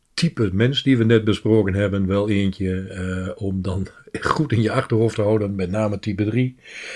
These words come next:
Wees flexibel en begripvol.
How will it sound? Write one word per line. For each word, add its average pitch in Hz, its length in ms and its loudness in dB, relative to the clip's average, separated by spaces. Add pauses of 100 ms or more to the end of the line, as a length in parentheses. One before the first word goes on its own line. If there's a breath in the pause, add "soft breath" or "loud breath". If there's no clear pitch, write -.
(380 loud breath)
Wees 127 440 2
flexibel 113 840 0
en 90 280 -6 (220)
begripvol. 147 720 2